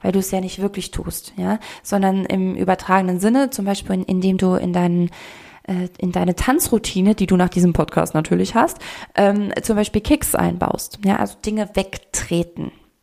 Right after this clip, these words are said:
Genau. Ansonsten, ja, komm, einen, einen krieg, krieg, kriegt ihr noch.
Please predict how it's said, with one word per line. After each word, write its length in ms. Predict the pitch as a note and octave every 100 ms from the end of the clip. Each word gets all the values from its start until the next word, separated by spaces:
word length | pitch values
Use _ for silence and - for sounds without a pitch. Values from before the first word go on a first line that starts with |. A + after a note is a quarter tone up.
| _ _ _ _ _ _ _ _ _ _
Genau. 240 | F3+ F3 - - _ _ - - - - -
Ansonsten, 840 | G#3+ A3 B3+ B3+ B3+ A#3+ A#3+ A#3 A#3 - _ - - - F#3+
ja, 140 | F3+ F3
komm, 180 | - F#3+
einen, 240 | - A#3+ A#3
einen 260 | B3 A#3 A3
krieg, 220 | - B3+ _ _ _ _ - -
krieg, 320 | - - -
kriegt 260 | - B3+ -
ihr 60 |
noch. 160 | C4+